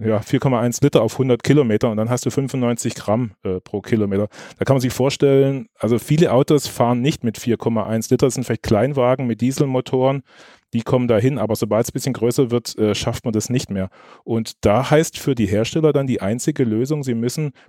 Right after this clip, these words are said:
Plug-in-Hybride und reine Elektroautos verkaufen,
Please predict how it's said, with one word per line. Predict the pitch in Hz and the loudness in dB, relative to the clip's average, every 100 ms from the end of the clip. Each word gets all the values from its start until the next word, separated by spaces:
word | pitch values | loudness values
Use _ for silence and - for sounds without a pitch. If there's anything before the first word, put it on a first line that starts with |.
| - | -2
Plug-in-Hybride | 107 - 127 139 151 123 131 151 147 | -2 0 -2 0 -2 -2 0 0 0
und | 135 123 143 - | -2 -4 -4 -10
reine | 113 98 117 135 | -4 0 0 2
Elektroautos | 107 117 - - 110 87 92 101 - | 2 2 -2 -6 -4 -4 -4 -6 -6
verkaufen, | - - 98 110 160 | -8 -4 0 0 -2